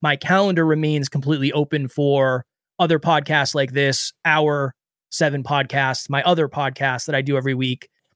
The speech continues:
and then all of the coaching calls I do as well. So it's pretty much silence and protection in the morning, all front facing from eleven till six, seven, depending on the day.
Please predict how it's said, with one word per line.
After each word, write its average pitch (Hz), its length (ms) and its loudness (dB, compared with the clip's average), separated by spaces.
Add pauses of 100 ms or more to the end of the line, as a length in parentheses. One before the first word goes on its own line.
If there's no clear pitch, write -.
(120)
and 156 160 2
then 151 140 2
all 156 260 2
of 135 80 -6
the 131 80 -6
coaching 131 380 -4
calls 127 260 -2
I 131 120 -2
do 127 180 -4
as 127 100 -2
well. 135 320 2
So 135 360 0 (360)
it's 180 140 0
pretty 233 240 0
much 180 380 0 (680)
silence 196 880 2
and 160 540 0 (400)
protection 180 480 0
in 170 60 0
the 156 80 -2
morning, 147 480 -2 (640)
all 180 300 6
front 160 320 -2
facing 143 560 -2
from 143 220 -2
eleven 139 440 0
till 139 300 0
six, - 640 -2 (120)
seven, 139 400 -2
depending 135 340 -4
on 131 80 -4
the 131 60 -4
day. 127 420 0